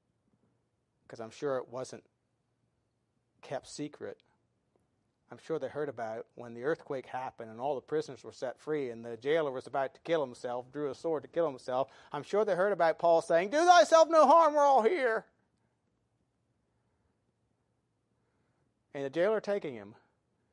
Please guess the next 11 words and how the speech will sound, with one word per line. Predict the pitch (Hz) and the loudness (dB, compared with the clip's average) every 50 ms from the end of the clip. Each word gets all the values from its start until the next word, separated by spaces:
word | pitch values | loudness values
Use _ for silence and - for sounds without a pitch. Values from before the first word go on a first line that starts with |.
| _ _ _ _ _ _ _ | _ _ _ _ _ _ _
washing | - 113 123 131 143 139 - - 151 | -10 -8 -6 -6 -6 -8 -10 -16 -16
his | 147 147 - | -16 -16 -18
stripes, | - _ - - - 50 50 - _ - - - - - _ _ _ _ _ _ _ _ _ _ _ _ _ _ _ _ _ _ _ _ _ _ _ _ _ _ _ _ _ _ _ _ _ _ _ _ _ - | -20 _ -14 -14 -14 -14 -14 -20 _ -20 -20 -20 -20 -20 _ _ _ _ _ _ _ _ _ _ _ _ _ _ _ _ _ _ _ _ _ _ _ _ _ _ _ _ _ _ _ _ _ _ _ _ _ -12
being | 131 127 135 143 143 | -10 -8 -8 -8 -10
born | 131 131 131 135 143 | -12 -12 -12 -12 -12
again, | 147 131 120 107 95 87 80 - _ _ _ _ _ _ _ _ _ _ _ _ _ _ _ _ _ _ _ | -14 -14 -16 -16 -18 -20 -20 -20 _ _ _ _ _ _ _ _ _ _ _ _ _ _ _ _ _ _ _
and | - 104 101 | -20 -20 -14
baptized | 107 120 113 107 - - - - - - - _ _ - - - _ _ _ _ _ _ _ _ _ _ _ _ _ _ _ _ _ _ _ _ - | -12 -12 -12 -12 -14 -16 -20 -20 -20 -20 -20 _ _ -20 -20 -20 _ _ _ _ _ _ _ _ _ _ _ _ _ _ _ _ _ _ _ _ -20
in | 92 | -20
his | 87 98 - | -20 -20 -20
house. | - - - - _ - - - - | -20 -20 -20 -20 _ -20 -20 -20 -20